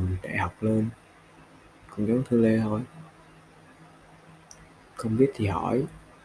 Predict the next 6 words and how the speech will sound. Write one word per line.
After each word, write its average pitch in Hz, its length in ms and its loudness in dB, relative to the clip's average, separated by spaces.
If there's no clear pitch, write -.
Cảm 104 180 -2
thấy 147 320 2
không 147 140 0
biết 180 100 10
hỏi 123 300 2
gì 101 220 2